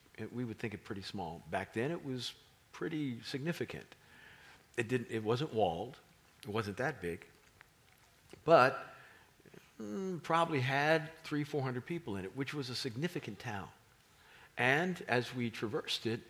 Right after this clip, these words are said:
we could best make out that it was probably about twenty acres at the most. Wasn't a big place. So if you got three, four hundred people in twenty acres, generally everybody knows everybody else.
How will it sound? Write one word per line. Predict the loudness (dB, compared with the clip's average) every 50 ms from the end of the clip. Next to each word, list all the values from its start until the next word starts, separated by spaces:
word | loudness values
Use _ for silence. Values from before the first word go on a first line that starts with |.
| -20 -20 -20 -20 -20 -20 -20 -20 -20 -20 -20 -20 -20 -20 -20 -20 -18 -16 -14 -10 -4
we | -2 -2 0
could | 2 2 0 0 -2 -6 -4
best | -4 -4 -2 -2 -4 -4 -4
make | -4 -4 -4 -2 0 2
out | 2 2 2 0 -2 -2
that | -2 -2
it |
was | -2 -2 -4
probably | -6 -6 -6 -4 -4 -2 -4 -4 -2 -2 -2
about | 0 0 0 0 0 -2 -4
twenty | -6 -4 -2 -2 0 0
acres | 0 0 0 -2 -4 -4 -4
at | -6 -6
the | -6
most. | -4 -4 -4 -6 -8 -10 -14 -16 -16 -16 -20 -20 -20 -20 -20 -20 -20 -20 -20 -8 -4
Wasn't | -2 -2 0
a | 0
big | -2 -2 -2
place. | -2 -4 -4 -4 -6 -10 -14 -20 -20 -20 -20 -20 _ _ -20 -20 -20 -20 -20 _ _ _ _ _ _ _ _ -20 _ _ _ _ -20 -20 -20 -20 _ -20 -20 -20 -20 -20 -20 -20 -18 -12
So | -6 0 4 8 8 8
if | 8 6
you | 4
got | 6 6 6 4 2 -2
three, | -2 -2 -2 -2
four | -2 -2 0 0
hundred | 0 0 0 -4 -6 -6
people | -6 -6 -6 -6 -6 -6 -6 -6 -6 -6
in | -6 -8
twenty | -6 -6 -4 -2 0 2 2
acres, | 2 0 0 -4 -6 -6 -8 -12 -18 -20 -20 -20 -20 -20 -20 -20 -20 -20 -20 -20 -20 -20 -20 -20 -20 -20 _ -20 -20 -20 -20 -20 -6 0
generally | 2 4 4 6 6 6
everybody | 6 6 4 2 2 2 2
knows | 2 2 2 2 2 2
everybody | 0 0 0 0 0 0 0 0 0
else. | -2 -4 -6 -8 -12 -16 -18